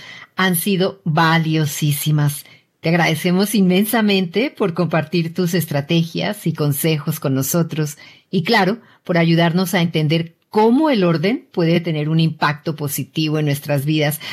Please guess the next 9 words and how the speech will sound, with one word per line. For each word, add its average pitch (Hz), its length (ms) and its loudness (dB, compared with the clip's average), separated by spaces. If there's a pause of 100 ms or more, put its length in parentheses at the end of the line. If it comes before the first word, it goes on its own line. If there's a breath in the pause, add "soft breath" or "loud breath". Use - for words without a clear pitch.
(140 loud breath)
Así 180 220 0
que 214 320 -2
esperamos 196 680 0
verte 170 340 0
pronto 180 640 -2
en 170 160 2
un 156 120 4
futuro 156 440 0
próximo. 123 500 -6